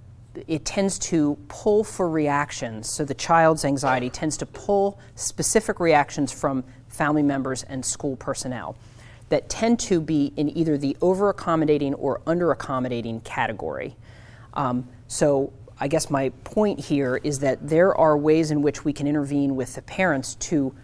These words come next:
help create and promote improvement in the child and even motivation. Um, and also the second point is it's actually very necessary to do that in the case of treatment resistance. Uh,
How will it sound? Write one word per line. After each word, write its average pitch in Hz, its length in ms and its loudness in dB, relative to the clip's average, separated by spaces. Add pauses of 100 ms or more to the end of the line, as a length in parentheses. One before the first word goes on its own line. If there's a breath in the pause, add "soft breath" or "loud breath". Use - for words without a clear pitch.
(160 loud breath)
help 196 320 0 (360 loud breath)
create 165 520 2
and 147 160 -2
promote 156 500 0
improvement 147 640 -2
in 135 120 -2
the 127 80 -4
child 135 520 0
and 135 180 -4
even 131 320 -2
motivation. 131 720 -6 (600 loud breath)
Um, 139 320 -2 (280)
and 147 220 -2 (220)
also 165 380 4
the 139 80 -2
second 180 340 0
point 139 260 0
is 123 280 -6
it's - 160 -6
actually 160 360 0
very 143 280 0
necessary 143 720 0
to - 140 -10
do 170 240 -2
that 123 300 -2
in 139 120 -2
the 131 60 -2
case - 320 -4
of 147 80 -10
treatment 170 360 -4
resistance. 120 680 -8 (500 loud breath)
Uh, 123 380 0